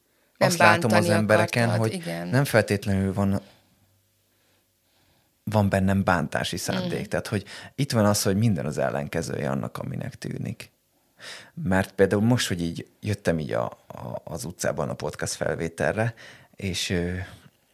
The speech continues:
Speaker 2: megláttam egy helyet, mert ugye most le van így zárva, meg építkeznek, meg mit tudom én. És, ö, nagyon szűk az utca, kevés hely van, építkezés, és akkor megláttam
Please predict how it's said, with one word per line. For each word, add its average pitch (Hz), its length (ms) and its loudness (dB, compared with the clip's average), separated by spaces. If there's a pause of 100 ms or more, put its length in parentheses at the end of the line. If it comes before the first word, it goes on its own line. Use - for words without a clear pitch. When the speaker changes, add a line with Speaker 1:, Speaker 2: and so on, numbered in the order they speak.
(140)
Speaker 2:
megláttam 92 560 0
egy - 160 -4
helyet, - 520 -8
mert - 160 -2
ugye - 160 -8
most 78 160 -6
le 82 100 2
van 67 140 -6
így 67 100 -8
zárva, 78 300 -2
meg 65 220 -8
építkeznek, - 600 -10
meg - 140 -10
mit - 120 -6
tudom 127 320 -4
én. 139 160 -4 (920)
És, 92 400 -2
ö, 95 240 0 (720)
nagyon 98 320 2
szűk - 300 -4
az - 120 -6
utca, 110 560 0 (1400)
kevés 85 360 0
hely 101 180 2
van, 78 180 -2
építkezés, 71 880 -6 (420)
és - 180 -4
akkor 104 340 -4 (960)
megláttam 95 720 2